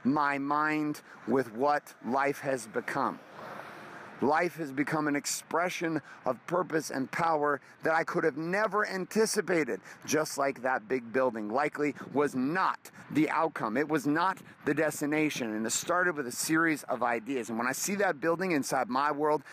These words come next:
I envision the future of Wake Up Warrior and the future of having the empire that ultimately affects millions of families' lives around the globe, with Warrior Weeks happening every single week,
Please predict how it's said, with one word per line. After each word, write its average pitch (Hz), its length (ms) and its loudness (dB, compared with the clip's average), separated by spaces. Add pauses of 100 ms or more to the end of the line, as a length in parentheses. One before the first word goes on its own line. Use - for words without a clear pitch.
(140)
I 151 160 0
envision 143 480 0
the 135 60 2
future 139 580 0 (220)
of 123 160 0
Wake 147 240 2
Up 113 120 -4
Warrior 127 300 2
and 120 120 -2
the 120 40 -2
future 147 500 0 (220)
of 131 140 0
having 147 420 0 (280)
the 127 120 4
empire 143 600 0
that 131 100 -2
ultimately 151 400 0
affects 135 420 -2
millions 165 760 0
of 123 100 -2
families' 151 500 0
lives 127 400 2 (180)
around 165 580 2
the 160 60 -4
globe, 139 480 2 (840)
with 123 140 2
Warrior 170 300 4
Weeks 147 180 -4
happening 143 420 2
every 165 300 0
single 143 380 2
week, 127 300 -2